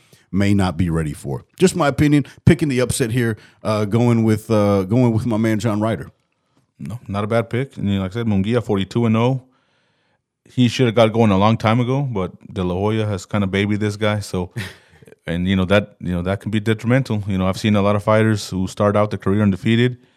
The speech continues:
Speaker 2: and, you know, they wanna build them up, but they don't gradually take the steps necessary to, to keep that record going. And, you know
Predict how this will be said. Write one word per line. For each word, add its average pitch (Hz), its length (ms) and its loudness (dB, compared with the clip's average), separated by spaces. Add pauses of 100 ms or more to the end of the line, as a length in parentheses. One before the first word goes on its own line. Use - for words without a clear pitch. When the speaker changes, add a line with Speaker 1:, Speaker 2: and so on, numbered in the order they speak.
(300)
Speaker 2:
and, 90 200 -4
you 92 80 -2
know, 87 240 -8 (500)
they 92 140 -4
wanna 107 200 4
build 107 220 4
them 98 140 4
up, 117 160 2
but 95 100 -2
they 98 140 2
don't 101 360 0
gradually 101 580 0 (140)
take 101 200 -6
the 95 40 -12
steps 104 320 -2
necessary 101 440 -2
to, 90 200 -6 (680)
to 85 80 -8
keep 98 180 -4
that 98 140 4
record 101 260 0
going. 101 340 2
And, 92 240 -4 (420)
you 90 80 -2
know 90 300 -2